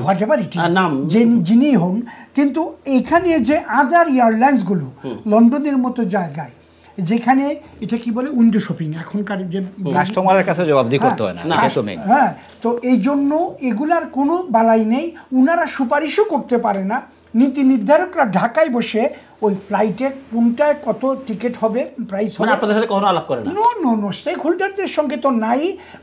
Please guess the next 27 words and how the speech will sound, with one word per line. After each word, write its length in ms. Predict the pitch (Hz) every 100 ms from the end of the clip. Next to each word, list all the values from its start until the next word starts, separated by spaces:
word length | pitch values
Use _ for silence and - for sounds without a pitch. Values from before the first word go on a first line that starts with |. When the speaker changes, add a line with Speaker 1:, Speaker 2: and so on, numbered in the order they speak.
| 254
Speaker 1:
বা 120 | 208
এইখানে 520 | 208 220 190 294 359
other 500 | 330 - 254 240 427
এয়ারলাইন্সের 640 | 330 247 220 214 196 190
সঙ্গে 500 | 165 - 185 160 208 - - -
কোনো 260 | - 226 262 -
ইয়ে 200 | 220 185
না, 220 | 202 202 262 - - -
ওই 80 | 208
ঢাকার 300 | 156 233 311 -
থেকে 180 | 349 302
যেটা 280 | 277 -
আসবে 400 | 240 208 180 285 - - 214
ওইটাই 300 | 208 277 269
Speaker 2:
মানে 120 | 202
Speaker 1:
ওনারা 220 | 196 196
Speaker 2:
খাওয়া, 200 | 202 196
খাওয়াই 200 | 190 175
দিবে 180 | 143 123
আমাদেরকে। 340 | 104 101 - 101
Speaker 1:
তাহলে 300 | 254 294 349 349 -
এখানে 320 | 247 262 320
বলেন, 340 | 262 220 202 254 - - - -
এই 140 | 208
যে 100 | 180
আমার 240 | 226 208 214
বিসিসিআই, 880 | 175 190 - 180 - 208 185 95